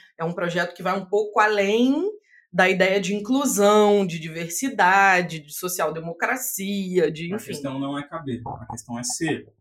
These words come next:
Speaker 2: Então,
Speaker 1: Exato.
Speaker 2: é, a, o que a lei nos, nos, nos diz pra fazer é caber. E a gente não, não tem que caber, a gente tem que ser.
Speaker 1: A gente aqui tá advogando por uma, uma ideia de,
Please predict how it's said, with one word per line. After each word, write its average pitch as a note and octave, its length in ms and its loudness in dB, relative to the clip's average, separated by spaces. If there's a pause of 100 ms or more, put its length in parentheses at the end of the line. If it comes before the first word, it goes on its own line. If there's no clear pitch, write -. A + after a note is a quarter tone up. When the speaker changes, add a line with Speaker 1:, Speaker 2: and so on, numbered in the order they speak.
(240)
Speaker 2:
Então, D#3 140 -6
Speaker 1:
Exato. C#3 320 0 (340)
Speaker 2:
é, A#2 340 -8
a, - 200 -12
o A#2 100 -20
que - 220 -16
a B2 120 -6
lei B2 340 -8 (460)
nos, B2 320 -10
nos, C3 280 -12
nos C3 240 -6
diz C#3 340 -4
pra - 120 -14
fazer C#3 300 -10
é D3+ 80 -10
caber. E3 560 -4 (220)
E A#2 140 -14
a A#2 60 -10
gente - 260 -14
não, B2 100 -10 (180)
não B2 180 -14
tem B2 120 -18
que - 80 -20
caber, - 320 -14
a - 260 -20
gente - 140 -20
tem A2+ 120 -20
que - 60 -16
ser. - 380 -10
Speaker 1:
A F3 100 2
gente F3 280 0
aqui G3 180 -6
tá F#3+ 120 6
advogando G3 720 4
por B3 360 2
uma, F#3+ 560 0
uma F3 180 -2
ideia E3+ 640 4
de, G3 560 -2